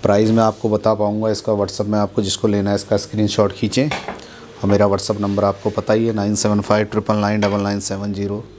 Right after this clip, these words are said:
ये मेरा WhatsApp number है, इसका screenshot खींच के मेरे पास भेजिए आप, आपको दूंगा मैं।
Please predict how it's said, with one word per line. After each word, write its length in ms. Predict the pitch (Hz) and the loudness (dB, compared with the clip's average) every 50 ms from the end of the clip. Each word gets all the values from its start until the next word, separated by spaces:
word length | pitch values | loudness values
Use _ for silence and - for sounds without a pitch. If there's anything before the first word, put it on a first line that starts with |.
| - - - - - - - - - - - - - | -20 -20 -20 -20 -20 -20 -20 -20 -20 -20 -10 -4 0
ये 40 | 98 | 2
मेरा 160 | 101 101 101 | 4 4 4
WhatsApp 300 | 98 95 - - 113 104 | 4 2 0 -2 -2 0
number 240 | 110 107 104 104 110 | 0 2 2 4 4
है, 40 | 113 | 2
इसका 220 | 107 - - 113 | 2 2 0 0
screenshot 640 | 107 - - - 113 117 110 - - 104 104 107 104 - - - - - - | 0 0 -2 -2 0 0 0 -2 -2 -2 -2 -2 -2 -6 -12 -20 -20 -20 -4
खींच 220 | - - 107 104 | -2 0 0 0
के 120 | - - 117 | 2 2 2
मेरे 180 | 107 104 104 | 2 2 0
पास 200 | 101 - 101 98 | 2 2 0 0
भेजिए 340 | 92 98 101 92 104 107 113 | 0 -2 -2 0 2 2 4
आप, 180 | 113 117 113 - - - - - | 4 2 0 -4 -10 -16 -4 -2
आपको 260 | 101 104 - - 110 | 0 0 2 0 -2
दूंगा 300 | 98 98 95 95 92 92 | -2 0 -4 -4 -6 -6
मैं। 220 | 90 - - - | -8 -10 -12 -16